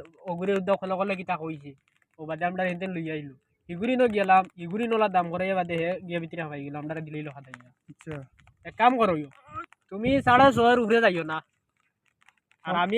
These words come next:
Speaker 1: একটা লাইন করবো, আমি আমার বাদ বাকি মাতিয়া দিমু তারে।
Speaker 2: তুমি স-, গুলো, আমি খানা লাগি আছি বাজারে, আমি কোনো
Speaker 1: তুমি
Speaker 2: বাজারে
Speaker 1: সাড়ে ছয়
Speaker 2: আছি না।
Speaker 1: খালি দাম কইও, তুমি ক্যান্ডিডেট হিসাবে
Speaker 2: হ্যাঁ।
Speaker 1: সাড়ে ছয় দাম কইও, বাদ বাকি আমি দেখবো, চলো।
Speaker 2: তুমি তোমার ফুড়াইয়া গুলো লই, লই লাও, বুঝছেন? আমি
Speaker 1: হয়।
Speaker 2: বাজারে খানা লাগি আছি।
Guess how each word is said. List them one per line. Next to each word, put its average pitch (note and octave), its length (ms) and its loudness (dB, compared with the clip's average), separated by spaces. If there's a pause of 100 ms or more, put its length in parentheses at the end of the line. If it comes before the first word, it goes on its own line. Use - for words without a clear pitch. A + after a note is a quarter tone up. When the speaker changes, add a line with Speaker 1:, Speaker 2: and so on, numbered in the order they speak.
(100)
Speaker 1:
একটা G#3+ 160 -4
লাইন F#3+ 200 6
করবো, F#3 240 -4
আমি F3 180 -4
আমার F#3+ 140 -4
বাদ F3 140 -2
বাকি D#3+ 200 -12
মাতিয়া D#3+ 280 -10
দিমু D3+ 180 -8
তারে। C#3 200 -18 (280)
Speaker 2:
তুমি A3+ 260 6
স-, B3 160 -4 (180)
গুলো, G3 240 2
আমি G3+ 220 4
খানা A3 220 0
লাগি F#3+ 220 8
আছি C#3 220 -6
বাজারে, D3 260 -10 (100)
আমি F#3+ 140 -6
কোনো A3 140 -6
Speaker 1:
তুমি A#3+ 140 6
Speaker 2:
বাজারে C#4+ 140 12
Speaker 1:
সাড়ে D4 240 12
ছয় D4 60 8
Speaker 2:
আছি C#4+ 100 8
না। C#4 40 8
Speaker 1:
খালি C#4 140 6
দাম A3+ 260 8
কইও, A#3+ 260 2
তুমি A3+ 140 -6
ক্যান্ডিডেট A#3+ 400 0
হিসাবে G3 340 -2
Speaker 2:
হ্যাঁ। F3+ 200 -2 (140)
Speaker 1:
সাড়ে G#3+ 220 2
ছয় A3+ 160 0
দাম G3 220 2
কইও, F#3 220 -8
বাদ D#3 180 -6
বাকি F3+ 260 -10
আমি G#3+ 80 -4
দেখবো, E3 360 -10
চলো। E3+ 200 -10
Speaker 2:
তুমি B3+ 160 6
তোমার D4+ 200 12
ফুড়াইয়া C4 280 10
গুলো C4+ 180 4
লই, A3 160 6 (180)
লই G#3 120 0
লাও, G3 160 2
বুঝছেন? E3+ 320 -6
আমি F#3+ 160 0
Speaker 1:
হয়। G3+ 100 10
Speaker 2:
বাজারে A3 300 10
খানা C4+ 140 10
লাগি A3 240 10
আছি। D#3 240 0